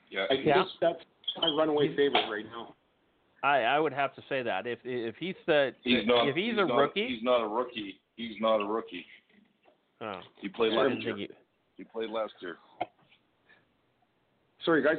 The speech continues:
Speaker 2: I was talking away and I couldn't hear you guys, and I, I thought you were listening, and then realized my speaker wasn't turned on. You're probably trying to cut me
Speaker 1: Oh.
Speaker 2: off.
Speaker 3: We were. It wasn't
Speaker 1: No,
Speaker 3: working.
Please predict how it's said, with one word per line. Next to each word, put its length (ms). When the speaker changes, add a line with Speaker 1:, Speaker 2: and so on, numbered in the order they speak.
Speaker 2:
I 60
was 160
talking 300
away 260
and 80
I 40
couldn't 300
hear 140
you 200
guys, 220
and 80
I, 60
I 140
thought 120
you 80
were 120
listening, 280
and 120
then 100
realized 380
my 160
speaker 260
wasn't 320
turned 240
on. 180
You're 140
probably 320
trying 140
to 60
cut 200
me 80
Speaker 1:
Oh. 80
Speaker 2:
off. 180
Speaker 3:
We 140
were. 320
It 160
wasn't 320
Speaker 1:
No, 60
Speaker 3:
working. 400